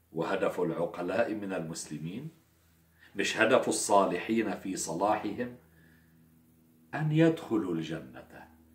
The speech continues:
كما حدث المولى عز وجل بأدنى حالاتها: "من زحزح عن النار وأدخل الجنة فقد فاز".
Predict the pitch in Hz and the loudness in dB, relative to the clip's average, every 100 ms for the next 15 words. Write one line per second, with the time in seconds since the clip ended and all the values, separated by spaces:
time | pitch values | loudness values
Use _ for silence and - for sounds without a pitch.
0 | - _ _ 120 113 110 - 123 104 98 | -20 _ _ 2 4 2 2 0 0 0
1 | 95 90 101 92 80 80 80 78 80 78 | -2 2 2 2 0 -4 -6 -6 -6 -6
2 | 80 113 117 117 - _ _ _ 160 117 | -4 -6 -6 -8 -14 _ _ _ 0 4
3 | 131 104 98 87 - 85 80 78 - 76 | 4 2 -2 -2 -2 -2 -2 -4 -6 -10
4 | 73 76 - - 175 - 165 113 117 110 | -10 -12 -10 -8 -6 0 0 0 -2 -2
5 | 92 101 98 98 92 92 104 165 160 135 | -4 -4 -4 -6 -4 -4 0 0 0 -2
6 | 117 110 117 120 117 101 95 87 92 80 | -2 -2 -4 -4 -6 -6 -6 -8 -8 -8
7 | 87 78 - - | -8 -8 -8 -16